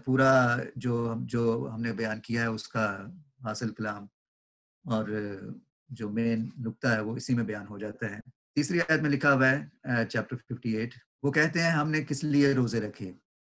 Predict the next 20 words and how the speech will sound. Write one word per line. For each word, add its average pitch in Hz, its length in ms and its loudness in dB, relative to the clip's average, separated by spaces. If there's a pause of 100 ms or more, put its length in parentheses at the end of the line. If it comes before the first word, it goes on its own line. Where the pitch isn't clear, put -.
(260)
جب 143 200 4
تو 139 100 4
نظر 123 440 2
نہیں 120 260 0
کرتا؟ - 300 -6 (800)
اور 135 140 4
ہم 135 200 4
نے 151 120 0
کیوں 160 180 -2
اپنی 135 260 2
جان 120 260 2
کو 139 100 0
دکھ 131 320 0
دیا 101 300 -2 (640)
جب 113 180 -2 (100)
تو 113 120 0
خیال 110 380 -2
میں 107 180 -6
نہیں 110 360 -6
لاتا؟ 98 280 -8